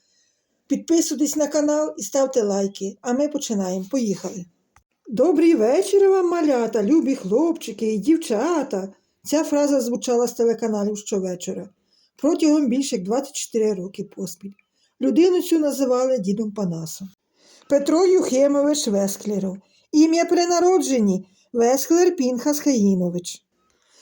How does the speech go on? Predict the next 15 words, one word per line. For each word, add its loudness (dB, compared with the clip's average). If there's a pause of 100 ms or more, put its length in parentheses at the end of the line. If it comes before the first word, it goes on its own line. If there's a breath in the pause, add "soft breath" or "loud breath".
(100)
Народився 0
десятого 0
червня 0
тисяча 0
дев'ятсот 0
одинадцятого 0
року -2 (360 loud breath)
у 2
містечку 2
Тальня 0
Київської 0
губернії, -2 (280)
нині 2
Черкаська -2
область. -2